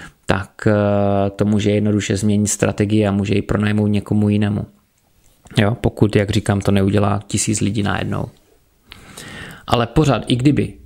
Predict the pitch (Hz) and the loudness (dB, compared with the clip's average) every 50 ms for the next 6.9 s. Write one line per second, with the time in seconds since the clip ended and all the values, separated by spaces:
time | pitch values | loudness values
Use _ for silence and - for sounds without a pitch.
0 | 113 110 - 120 110 110 110 117 110 107 101 113 104 104 101 107 107 - - - | -8 -4 0 0 2 2 2 2 2 2 2 0 0 2 0 0 0 0 0 0
1 | 117 110 107 104 - 107 - 110 - - 104 107 107 107 110 107 104 101 101 - | 2 2 2 0 0 -2 -2 -2 -2 -2 -2 0 0 0 0 0 0 0 0 0
2 | 107 104 104 104 104 104 98 - - 104 104 101 104 104 104 104 101 - 107 107 | 0 2 2 2 2 0 0 0 0 0 0 0 0 0 -2 -2 -2 -4 -4 -4
3 | - - 110 107 107 110 - - - 120 127 117 110 104 107 - - - _ - | -2 -4 -4 -2 -2 -4 -4 -2 -2 -2 -2 -4 -6 -8 -10 -12 -18 -12 _ -8
4 | - - - - - 131 113 107 104 104 - - - - 113 110 104 - - 104 | -8 -6 -2 0 0 2 2 0 -2 -2 -4 -8 -4 -2 -2 -2 -2 -2 -2 -2
5 | 104 101 - - - - _ _ - 104 104 101 107 104 110 - - - - 113 | -2 -2 -6 -10 -20 -20 _ _ -4 -2 -2 0 0 0 -2 -2 -4 -2 0 2
6 | 117 120 120 117 113 110 117 127 120 104 101 - - - - - - - | 2 2 2 2 2 2 4 4 2 2 0 -2 -4 -8 -8 -10 -12 -12